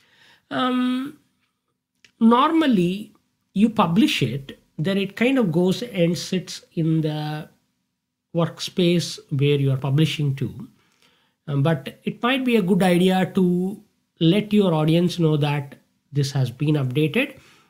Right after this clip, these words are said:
Uh, there are many ways to do this. Uh, one is if it's an ongoing report, I think they can subscribe, uh, to the report, and Microsoft, uh, would automatically email them saying, "Hey, there is a new version," or whatever. Uh, but alternatively,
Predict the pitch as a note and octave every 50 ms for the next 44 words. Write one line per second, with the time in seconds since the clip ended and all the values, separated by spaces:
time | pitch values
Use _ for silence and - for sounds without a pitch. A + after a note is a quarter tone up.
0 | _ _ _ E3 D#3 D3+ D3 F3 G#3+ G#3+ G#3 G3 G#3 G#3+ G#3+ A3+ G#3+ F#3+ F#3+ G3
1 | F#3 - - A#3 F#3 F#3+ G#3+ G#3+ F3+ G#3 G#3+ A3 G#3+ - - F3 E3 E3 D#3+ D#3+
2 | D#3+ D#3 D#3+ E3+ F3+ E3 D3 D#3+ F3 F#3+ G#3 G#3 G3+ G3+ F3 E3 D#3+ C3 F3 D#3+
3 | - - E3+ D#3 D#3 D#3 D#3 E3 F#3+ A3 A#3+ A3+ G#3 F#3 F3 - - F3 F3+ E3
4 | E3+ D#3 D#3 C#3 F3+ F3 E3 D3 D3+ C#3 D#3 D3+ - - D3 C3 C3+ - - -
5 | E3+ E3 E3+ E3 D#3+ E3 E3+ - - _ _ _ _ _ - D#3 D3+ C#3 C3+ E3
6 | D#3+ D3 D3+ D3 C3+ C#3 - D#3+ D#3 D#3 - E3 D3 C#3+ D3 C#3 C#3 C#3 C3+ -
7 | C#3+ - E3+ D3+ C3+ - - _ - D3 C3+ C#3 C#3 C#3 C#3+ C#3+ D3 C#3+ C#3 C3+
8 | C3+ C#3 C#3 C#3+ C#3+ C#3 C#3 - D#3+ C3+ C3+ C#3 D3+ D#3 D#3+ D#3+ D#3+ E3 E3 E3
9 | D3 C#3 C3 C3 C3+ C#3 C#3+ C3+ C3+ C3 C3 D3 C3+ B2+ B2+ B2 B2 B2+ C3 C3
10 | B2 B2+ B2+ C3 C3 B2 B2+ A#2 - - - C#3 B2 A#2 A#2 A#2+ B2 B2 B2 -
11 | E3+ G3 A#3 G#3+ - - - - - _ _ _ _ _ _ _ _ _ _ _
12 | _ _ _ - - _ _ _ _ _ _ _ - C3 B2+ C3 C3 C3+ C#3 D#3
13 | E3+ E3 - - G3 G#3 A3+ A3 A3 A3 A3+ A#3 A#3 A#3 C#4+ C4+ A3+ F#3+ F#3 F3+
14 | F3+ F3+ F#3+ G#3 - -